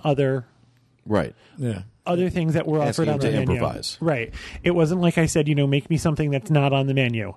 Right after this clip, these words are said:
Speaker 3: And the chef didn't have a trouble with it. It was just the waiter had trouble.
Speaker 1: Correct. And the kitchen putting it together,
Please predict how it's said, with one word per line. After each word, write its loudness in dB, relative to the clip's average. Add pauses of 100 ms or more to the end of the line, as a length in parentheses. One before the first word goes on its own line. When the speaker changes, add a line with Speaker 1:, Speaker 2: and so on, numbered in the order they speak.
Speaker 3:
And 2
the 4
chef 2
didn't 4
have 4
a -6
trouble 0
with 0
it. 2
It 0
was -2
just 0
the 0
waiter 4
had -4
trouble. -14 (160)
Speaker 1:
Correct. -2 (380)
And 4
the -2
kitchen 2
putting 2
it -2
together, 0